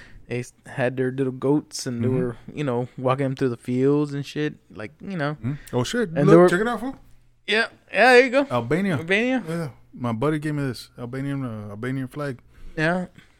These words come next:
Speaker 1: yeah. And every time I'd, we'd go outside the wire, it smelled like, like, you know, like smoke, like someone was cooking out the whole time.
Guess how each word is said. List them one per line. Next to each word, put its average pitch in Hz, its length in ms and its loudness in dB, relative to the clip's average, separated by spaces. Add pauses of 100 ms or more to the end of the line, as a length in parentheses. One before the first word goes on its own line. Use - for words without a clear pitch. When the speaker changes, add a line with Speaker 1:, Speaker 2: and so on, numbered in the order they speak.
(120)
Speaker 1:
yeah. 147 200 -4
And 156 240 -8
every 160 160 -2
time 170 220 0
I'd, 156 180 -4
we'd 151 240 -6
go 156 120 4
outside 156 260 -2
the 143 80 -2
wire, 147 400 4
it 135 100 -10
smelled 147 200 -4
like, 135 220 -2
like, 120 160 -6 (400)
you 226 100 -12
know, 175 60 -2
like 127 180 -2
smoke, 170 400 -4
like 131 160 -4
someone 156 240 0
was 143 100 -4
cooking - 300 -4
out 165 180 -2
the 135 80 0
whole 143 120 2
time. 131 300 -4